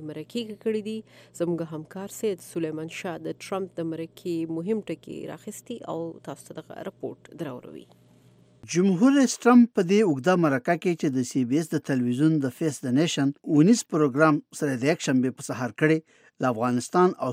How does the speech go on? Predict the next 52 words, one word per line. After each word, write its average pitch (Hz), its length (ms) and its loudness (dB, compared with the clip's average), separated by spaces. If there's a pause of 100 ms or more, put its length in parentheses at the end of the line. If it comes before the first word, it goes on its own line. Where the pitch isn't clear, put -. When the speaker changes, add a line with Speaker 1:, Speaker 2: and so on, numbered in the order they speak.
Speaker 2:
سوریې 131 380 0
نه 151 180 -2
په 117 120 -6
بشپړه 139 400 -2
توګه 135 220 -2
د 120 140 -4
امریکا 117 340 -6
عسکرو 127 400 -6
د 110 100 -8
راویستلو 110 460 -8
په 117 80 0
اړه 127 120 -2 (220)
پر 131 100 -8
خپله 156 240 2 (140)
مخکینۍ 147 420 0
ژمنه 135 280 2
باندې 120 340 -6
تاکید 127 340 -8
کړی 110 200 -6 (180)
او 123 160 0
ویلي 147 300 0
دي، 156 80 -2 (360)
"کله 180 220 2 (100)
چې - 160 -6
ما 156 140 4
د 120 180 -8
جمهور 127 320 2
رئیس 139 200 -2
په - 120 -10
توګه 135 180 0 (120)
کار 113 240 -8
پیل 156 240 0
کړ، 165 100 -2 (460)
اسلامي 139 460 -2
دولت 127 340 -2
یا 113 160 -6
داعش 131 240 -4
په 139 140 -6
هغه 117 180 -4
وخت 123 140 -10
کې - 120 -12
په 107 140 -18
سوریه 120 340 -4
او 127 60 -8 (100)
عراق 120 300 -6
کې 135 100 -4 (200)
په 160 140 2
هر 180 120 4 (100)
ځای 143 140 0
کې - 180 -14
حضور 131 340 0
لره. 104 200 -6